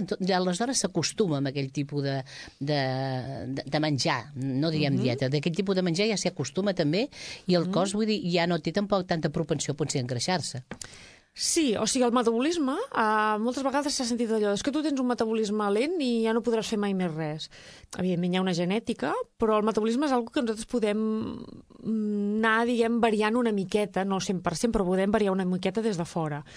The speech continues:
Speaker 2: Ho podem fer amb el número d'àpats que fem, amb el tipus de menjars i amb l'exercici. Ah, i el que és veritat és això, que el cos es va acostumant. Si tu li dones més, el cos s'acostuma amb el que tu li dones.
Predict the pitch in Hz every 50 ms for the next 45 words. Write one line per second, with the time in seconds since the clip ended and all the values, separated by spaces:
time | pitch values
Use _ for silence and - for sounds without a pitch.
0 | - - - - 190 165 208 208 214 208 208 - 220 208 190 185 185 190 196 185
1 | 185 180 180 170 - 180 - - - 160 - 240 247 254 330 440 - _ - -
2 | - 190 190 185 180 185 220 196 233 214 208 202 190 185 190 185 240 285 349 -
3 | - 214 185 180 175 160 - 175 160 - - 180 156 - - 165 160 - _ _
4 | - - - - - - - - - - - - 233 233 226 220 226 220 202 240
5 | 226 180 247 247 208 233 240 240 233 - 277 247 233 - - 196 180 185 180 180
6 | 185 196 208 220 214 240 226 - 180 - - - 165 156 170 165 156 156 151 -
7 | - 220 190 190 247 254 240 226 214 202 190 170 165 - - 202 220 240 262 302
8 | 466 - - - - - - - - 202 208 196 - 208 226 220 - 277 - 247
9 | 226 - 262 277 311 302 269 233 - 185 - 196 180 170 160 156 151 160 165 160